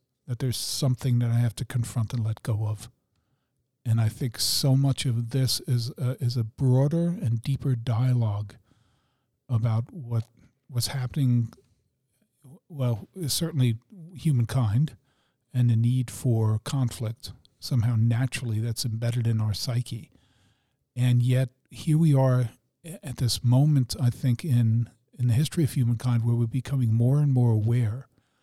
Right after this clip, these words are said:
and much more conscious of our own behavior and the sources of that behavior. You'd,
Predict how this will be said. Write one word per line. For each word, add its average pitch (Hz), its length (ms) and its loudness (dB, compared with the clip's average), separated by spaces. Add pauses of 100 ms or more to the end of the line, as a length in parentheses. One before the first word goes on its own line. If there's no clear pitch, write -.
(360)
and 113 180 0
much 135 360 0
more 139 160 -2
conscious 131 720 -4
of 120 160 -2
our 113 180 2
own 117 160 2
behavior 117 420 -2
and 113 100 0
the 110 60 -2
sources 113 460 -4
of 117 60 -2
that 110 140 -6
behavior. 131 360 0
You'd, 117 260 -4